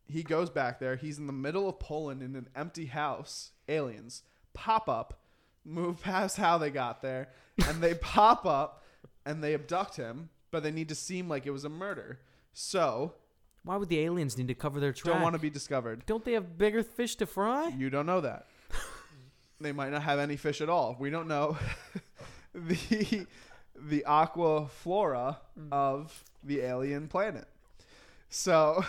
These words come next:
Speaker 1: <laughs> the, <laughs> the aliens drop him off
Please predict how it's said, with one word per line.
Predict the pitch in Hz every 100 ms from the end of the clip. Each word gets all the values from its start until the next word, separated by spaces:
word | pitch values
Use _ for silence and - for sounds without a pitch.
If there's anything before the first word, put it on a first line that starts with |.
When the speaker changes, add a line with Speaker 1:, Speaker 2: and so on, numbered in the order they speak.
| - - - - - _
Speaker 1:
<laughs> | _ - - _ _ -
the, | 156 175 - - - 214 -
<laughs> | - - - 147
the | 151 156
aliens | 220 196 131 143 165 - _ -
drop | 135 151 139 -
him | 202
off | 151 139 156